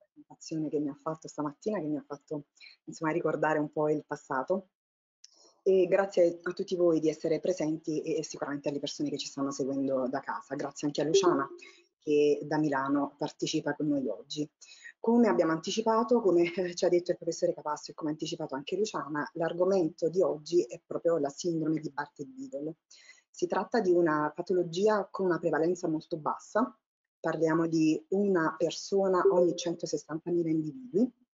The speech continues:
nella, ne-, ne-, nei paesi occidentali, quindi una patologia che viene considerata, ehm, per definizione una patologia rara.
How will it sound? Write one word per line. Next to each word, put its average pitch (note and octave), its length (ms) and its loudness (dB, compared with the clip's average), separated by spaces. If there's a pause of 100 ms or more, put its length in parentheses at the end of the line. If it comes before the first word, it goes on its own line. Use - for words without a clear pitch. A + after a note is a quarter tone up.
(360)
nella, C#3 520 2
ne-, D3 240 -2
ne-, C#3+ 200 0
nei D3 140 -2
paesi D3+ 300 -4
occidentali, D3 800 -2 (300)
quindi F3+ 240 4
una D#3 120 4
patologia G#3 440 2
che E3 100 2
viene F3 240 2
considerata, - 840 -2 (380)
ehm, D#3 960 0
per F3 200 0
definizione G3 540 2
una D3 140 0
patologia C#3+ 500 -8
rara. - 220 -18